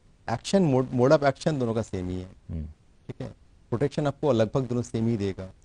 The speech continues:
Speaker 2: ओके।
Speaker 1: साइड इफेक्ट भी almost सेम देगा, बस क्लिनिकल साइड इफेक्ट नहीं होगा, जैसा फीवर हो गया,
Speaker 2: हम्म।
Speaker 1: ये नहीं होगा।
Speaker 2: हम्म, हम्म।
Speaker 1: तो एक, अ, एक मिसनोमर है कि covaxin is superior in case of pregnant lady or something like that, ऐसा कुछ भी नहीं है।
Speaker 2: जी, जी।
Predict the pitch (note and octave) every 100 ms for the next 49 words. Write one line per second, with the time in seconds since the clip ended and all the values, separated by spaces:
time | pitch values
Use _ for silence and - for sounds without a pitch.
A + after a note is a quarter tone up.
0 | F#2+ D#2+ E2 E2+ - _ - G#2+ A2 C#3
1 | B2+ C3+ B2+ C#3 C#3 C3 B2+ B2+ C3+ B2
2 | - - C#3 - - B2+ C3 C#3 B2 A#2
3 | A#2 - A#2+ A#2 G2+ G#2+ A2+ A2+ A2 G2+
4 | G2 G2 - - E2 - _ _ _ -
5 | B2 A#2 G#2+ F#2+ F#2 - F2+ D#2 D2 D2
6 | - _ B1+ C2 B1 _ _ _ _ -
7 | C#3 - C#3 B2+ A#2+ A#2 A#2 - C3 C3
8 | F#3+ F3+ C#3+ A2 F2+ E2 _ - A#2 G#2+
9 | _ _ - A#2+ A#2+ C3 B2 - - B2
10 | A#2+ A2 G2+ A2 - G#2+ - _ G#2+ G2
11 | G#2 F#2+ F#2+ G2 G2 G2 F#2+ F#2+ - F#2
12 | F#2+ F#2 F2+ F2+ F#2 G2 - - G2+ G2+
13 | G2 E2+ F2 _ _ _ _ _ _ _
14 | _ - F2+ F#2 E2 D#2+